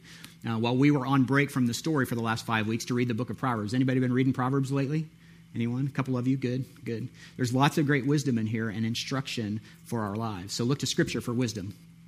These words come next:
Proverbs two three continues, <clears throat> "Indeed, if you call out for insight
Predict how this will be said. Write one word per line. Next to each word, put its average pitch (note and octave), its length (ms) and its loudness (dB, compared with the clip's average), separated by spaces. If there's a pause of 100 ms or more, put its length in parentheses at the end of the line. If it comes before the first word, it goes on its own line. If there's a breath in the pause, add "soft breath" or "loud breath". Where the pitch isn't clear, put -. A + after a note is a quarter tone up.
(720 loud breath)
Proverbs D#3 320 4
two G3 160 8
three F3+ 220 8
continues, D3 560 6 (280 loud breath)
<clears throat> - 280 -14
"Indeed, F#3 540 10
if E3+ 100 6
you D#3 80 6
call G#3 400 2
out F#3 240 4
for - 100 -2
insight A2+ 600 -2